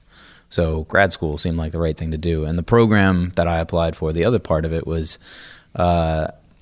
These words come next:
I do a little bit of writing, and I've always been interested in philosophy and,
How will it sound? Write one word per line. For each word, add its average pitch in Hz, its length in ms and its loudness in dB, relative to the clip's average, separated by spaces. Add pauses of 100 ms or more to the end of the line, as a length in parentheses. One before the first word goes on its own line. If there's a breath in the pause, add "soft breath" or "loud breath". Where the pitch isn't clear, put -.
(480)
I 95 80 -4
do 92 460 2
a 71 40 -2
little 117 280 2
bit 139 120 6
of 135 80 6
writing, 139 380 6
and 92 80 6
I've 87 100 4
always 87 240 4
been 87 140 2
interested 82 440 0
in 80 300 0
philosophy 80 800 2
and, 76 280 0